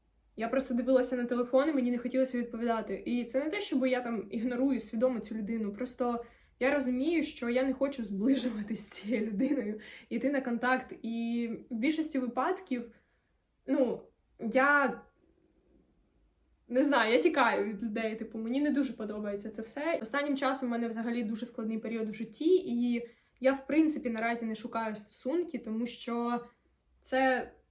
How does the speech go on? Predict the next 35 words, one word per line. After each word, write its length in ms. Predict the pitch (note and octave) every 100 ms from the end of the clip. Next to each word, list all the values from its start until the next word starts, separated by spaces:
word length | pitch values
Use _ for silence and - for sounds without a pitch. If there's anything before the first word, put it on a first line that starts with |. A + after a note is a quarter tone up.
| _ _
дуже 360 | G#3+ C4+ C4+ B3+
складно, 540 | - B3 B3+ A3 G#3+
і 140 | G3 A3+
я 120 | A#3
розумію, 460 | B3+ B3 C#4 C#4
що 520 | B3 - A#3+ A3 A3 A3
в 40 |
це 100 | B3+
потрібно 340 | B3 B3+ A3+ A3+
вкладати 520 | - A3+ A#3 A#3 A3+
енергію, 840 | G#3+ A#3 E4 C#4 C#4 C4+ C4 C4
сили, 560 | B3+ - B3+ C#4 C#4+ C4+
час, 560 | - A#3+ B3+ D4 - -
і 80 | -
ще 140 | B3
й 60 | A#3+
працювати 540 | G#3+ - A#3+ B3+ A#3+
над 140 | A3
цими 180 | - A3
стосунками. 760 | G#3 A#3 - D#4 D#4 B3 B3 A#3+ - _ _
І 300 | - A#3 A#3+ A#3+
коли 160 | C4
з'являються 380 | D4+ C4 C#4 C4+
стосунки, 480 | - A#3+ D4 D#4+ C4
то 520 | - - A#3 A3+ G#3+
певним 260 | B3 C4+ B3
чином 540 | - C#4+ B3+ A3 G#3 -
з'являються 480 | G3 A3+ B3+ B3+ -
також 260 | A#3 - -
переживання 560 | - G#3 A3 C4+ C4
і 20 |
певні 260 | A#3 A#3 A#3
проблеми, 460 | - A3 A#3 A#3 G3+
тому 160 | G#3+
що 340 | A3 - A3+